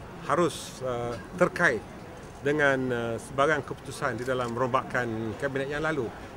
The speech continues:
kerana ianya melibatkan, eh, rombakan di peringkat nasional dan saya tidak mahu mendahului Perdana Menteri di dalam membuat keputusan, tetapi yakinlah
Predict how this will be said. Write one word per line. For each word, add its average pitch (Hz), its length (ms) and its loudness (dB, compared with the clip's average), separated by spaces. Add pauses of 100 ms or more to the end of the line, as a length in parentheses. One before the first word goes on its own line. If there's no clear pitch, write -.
kerana 165 400 4
ianya 160 320 4
melibatkan, 147 640 0 (640)
eh, 110 560 2
rombakan 139 400 2
di 139 80 -2
peringkat 147 320 0
nasional 151 560 2
dan 113 320 4 (480)
saya 165 320 6
tidak 139 480 2 (320)
mahu 143 240 4
mendahului 131 1120 0 (400)
Perdana 135 240 6
Menteri 135 400 -2
di 147 80 0
dalam 135 240 2
membuat 127 320 0
keputusan, 156 320 2
tetapi 147 320 -2
yakinlah 117 480 2